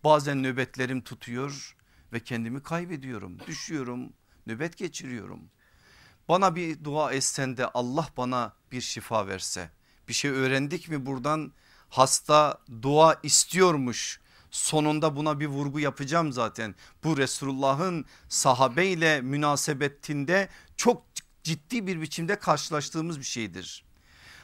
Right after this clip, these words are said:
Aleyhissalatü vesselam Efendimiz dedi ki, "Sana şifa vermesi için dilersen Allah'a dua edeyim. Dilersen sabredersin, sabredersen sana cennet vardır."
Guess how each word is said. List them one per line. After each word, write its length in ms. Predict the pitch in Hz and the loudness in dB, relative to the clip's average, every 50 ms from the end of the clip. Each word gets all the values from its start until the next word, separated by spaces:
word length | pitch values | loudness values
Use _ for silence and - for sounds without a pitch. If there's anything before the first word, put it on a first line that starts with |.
| - - _ | -20 8 _
Aleyhissalatü 600 | 170 196 226 247 233 - - 247 247 254 - 208 | 10 12 12 10 8 8 6 6 4 4 2 0
vesselam 440 | 220 208 208 - - 220 214 202 196 | 0 0 0 0 0 0 0 0 0
Efendimiz 580 | 190 180 - 190 175 170 160 156 156 151 139 135 | -2 0 0 0 2 2 0 0 0 -2 -2 0
dedi 220 | 160 160 151 170 | 0 0 0 -2
ki, 380 | 165 - - 139 135 131 127 127 - _ _ _ _ _ _ _ _ - - - _ _ | -4 -2 -2 0 0 0 -2 -6 -10 _ _ _ _ _ _ _ _ -20 -20 -20 _ _
"Sana 460 | - - - - 208 220 240 269 269 | -2 0 6 8 10 10 10 8 6
şifa 500 | 254 - - 254 185 - 240 240 233 214 | 6 4 2 0 2 8 8 10 10 10
vermesi 500 | 202 202 190 196 196 196 - - 233 202 | 8 6 6 4 2 0 0 0 -2 -2
için 340 | 180 - - 196 175 170 147 | -2 -2 -2 -2 -2 -2 -2
dilersen 800 | 170 175 196 208 196 170 - - 180 170 170 175 170 160 - - _ _ _ _ _ _ _ _ - | -2 0 2 2 2 2 0 0 0 2 0 0 -2 -4 -8 -12 _ _ _ _ _ _ _ _ 4
Allah'a 440 | 156 151 143 143 135 139 135 123 | 4 4 4 2 2 0 -2 -2
dua 260 | 110 120 120 113 107 104 | 0 0 2 2 2 2
edeyim. 480 | 101 85 87 95 90 87 85 85 76 - _ _ _ _ _ _ _ _ _ _ - - - - _ _ - 113 | 0 -4 -6 -8 -10 -10 -12 -16 -18 -20 _ _ _ _ _ _ _ _ _ _ -20 -20 -20 -20 _ _ -12 -4
Dilersen 600 | 120 143 143 165 175 180 165 - - 160 143 143 | -2 2 4 6 6 6 4 2 0 2 2 2
sabredersin, 1300 | 139 - - - 156 151 143 143 147 151 143 151 151 147 143 - - - 160 156 156 165 160 151 139 139 _ _ _ _ _ _ _ | 2 2 2 4 4 4 4 2 -2 -2 0 0 0 0 0 -2 -2 0 0 0 0 -2 -2 -4 -8 -14 _ _ _ _ _ _ _
sabredersen 1080 | - - - - - 180 180 180 160 143 147 147 143 123 151 151 147 143 - - 135 | -8 -6 -4 -2 4 6 6 6 6 2 -2 -4 -2 -2 -2 -4 -4 -4 -6 -6 -6
sana 380 | 131 117 - 135 127 123 123 117 | -6 -6 -6 -4 -2 -2 -4 -4
cennet 440 | 104 117 107 110 107 101 98 - - | -4 -6 -6 -4 -6 -8 -8 -8 -8
vardır." 640 | 92 85 82 - - - - - - - - - - | -8 -8 -8 -12 -14 -14 -14 -14 -14 -14 -14 -16 -18